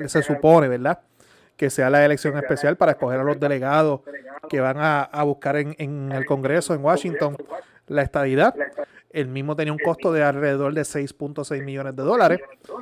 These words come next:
El gobierno de Puerto Rico, a través de su gobernador, este, Pedro Pierluisi, pues, pidieron permiso para utilizar ese dinero.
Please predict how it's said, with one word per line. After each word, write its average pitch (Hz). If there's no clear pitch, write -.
El 147
gobierno 143
de 160
Puerto 147
Rico, 190
a 160
través 143
de 139
su 160
gobernador, 143
este, 135
Pedro 135
Pierluisi, 147
pues, 160
pidieron 143
permiso 160
para 147
utilizar 135
ese 135
dinero. 190